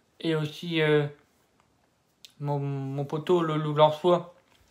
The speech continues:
Mes deux moteurs qui font sur mes intros. Donc merci beaucoup les gars, vous gérez de fou.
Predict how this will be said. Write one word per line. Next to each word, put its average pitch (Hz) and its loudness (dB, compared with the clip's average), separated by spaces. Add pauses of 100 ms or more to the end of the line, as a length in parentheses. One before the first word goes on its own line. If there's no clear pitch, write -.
(120)
Mes 147 0
deux 175 2
moteurs 170 2 (720)
qui - -20
font 165 -4 (680)
sur 156 -2
mes 156 0
intros. 143 0 (280)
Donc 147 -16
merci 156 -6
beaucoup 143 -6
les 151 -2
gars, 151 6
vous 131 -8
gérez 139 0
de 147 -2
fou. 165 -10